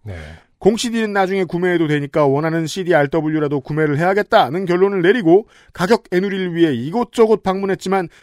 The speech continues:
Speaker 2: 애초에 최저가로 계산하여 산정한 금액이라 거기서 더 깎아줄 곳이 없었습니다.
Speaker 1: 아.
Speaker 2: 한 시간 정도면 끝날 거라고 생각했던 저의 쇼핑은 네 시간이 넘도록 이어지고 있었습니다.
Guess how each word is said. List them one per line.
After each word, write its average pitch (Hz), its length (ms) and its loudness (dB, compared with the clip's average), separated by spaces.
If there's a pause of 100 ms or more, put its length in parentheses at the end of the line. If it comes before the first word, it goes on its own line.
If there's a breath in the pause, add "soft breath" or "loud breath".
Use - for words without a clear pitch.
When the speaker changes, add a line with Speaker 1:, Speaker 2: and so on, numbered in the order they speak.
Speaker 2:
애초에 190 320 2
최저가로 190 480 2
계산하여 147 420 2
산정한 147 440 -2
금액이라 117 420 0
거기서 120 460 -6
더 - 100 -12
깎아줄 135 380 -4
곳이 - 380 -4
없었습니다. 82 640 -14 (120)
Speaker 1:
아. 80 360 -12 (1000 loud breath)
Speaker 2:
한 175 160 -4
시간 190 200 2
정도면 175 360 0
끝날 175 220 -2
거라고 165 280 -2
생각했던 160 500 -4
저의 156 200 2
쇼핑은 160 500 -4
네 175 220 4
시간이 202 340 -2
넘도록 175 400 0
이어지고 147 420 0
있었습니다. 95 1300 -10